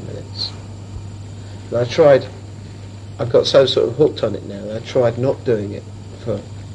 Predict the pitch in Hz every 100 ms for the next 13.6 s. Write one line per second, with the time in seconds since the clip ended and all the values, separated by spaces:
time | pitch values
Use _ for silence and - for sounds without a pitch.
0 | - - - - - - - - - -
1 | - - - - 107 104 107 - - -
2 | - - 110 - - - - - - -
3 | - - - - - - - - - -
4 | - 202 202 - - - - - - -
5 | - - - 147 135 117 123 127 123 120
6 | - 131 139 190 214 202 - - - -
7 | - - - - - - 127 - 127 107
8 | 120 143 196 151 - - - - - -
9 | - - - - 120 120 123 123 123 123
10 | - - - - - - - - - 127
11 | - - - 131 127 123 - - - -
12 | - - - 131 131 120 131 131 123 120
13 | 120 123 120 127 123